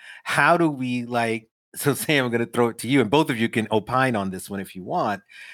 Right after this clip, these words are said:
That's not to make light of it, right? Because I, on the flip side, I actually do think that the scholarship, not just in your book, by, but by others,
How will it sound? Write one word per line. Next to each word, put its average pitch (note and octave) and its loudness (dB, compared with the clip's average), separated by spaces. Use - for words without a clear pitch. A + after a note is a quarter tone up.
That's D3 0
not E3 2
to D#3 2
make C#3+ 2
light A2+ 4
of F#2+ -6
it, - -20
right? G#2 2
Because A#2+ 2
I, A2+ 4
on A#2+ 4
the A2+ 0
flip D#3+ 0
side, F#2+ -2
I A2+ 2
actually A2 -2
do B2+ 0
think G2 -4
that F#2+ -2
the F#2+ -6
scholarship, G#2+ -2
not A#2 0
just - -2
in G2 2
your A2 4
book, G#2+ -4
by, F#2 0
but A2 -2
by F#2+ 0
others, G2 0